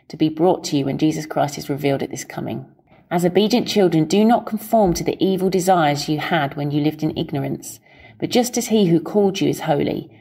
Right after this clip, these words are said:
so be holy in all you do. For it is written, "Be holy because I am holy." Since you call on a Father who judges each person's work impartially, live out your time as foreigners here in reverent fear.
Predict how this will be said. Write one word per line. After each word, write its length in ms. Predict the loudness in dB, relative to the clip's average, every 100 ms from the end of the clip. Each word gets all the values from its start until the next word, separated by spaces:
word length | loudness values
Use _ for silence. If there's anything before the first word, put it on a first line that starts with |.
| _
so 300 | -4 2 2
be 220 | 4 2
holy 300 | 4 4 4
in 100 | 2
all 120 | 2
you 140 | 2 0
do. 440 | 0 -2 -4 -8 _ _ _ _
For 200 | 0 2
it 60 | 2
is 120 | 2
written, 300 | 0 2 0
"Be 200 | 0 0
holy 440 | 2 2 4 0
because 320 | -2 -8 -4
I 160 | -2 -2
am 80 | -4
holy." 480 | -6 -6 -8 -10 -14 _ _ _ _ _ _ _ _ _ -4
Since 300 | 0 0 0
you 60 |
call 360 | -2 2 2 4
on 100 | 2
a 60 | 2
Father 600 | 2 2 2 2 -2 -6 _ _ _
who 120 | -4
judges 460 | 2 2 2 0 0
each 260 | -2 -2 -2
person's 440 | 0 0 0 -2
work 300 | 2 2 2 -2
impartially, 800 | -2 0 -2 -4 -6 -8 -8 -10 _ _ _
live 180 | 0 2
out 180 | 2 2
your 120 | 0
time 280 | -2 -2 0
as 120 | -2
foreigners 540 | -2 0 0 0 -4 -6
here 260 | -4 -2 -2
in 140 | -2
reverent 400 | 0 0 0 -4
fear. 400 | -6 -4 -4 -6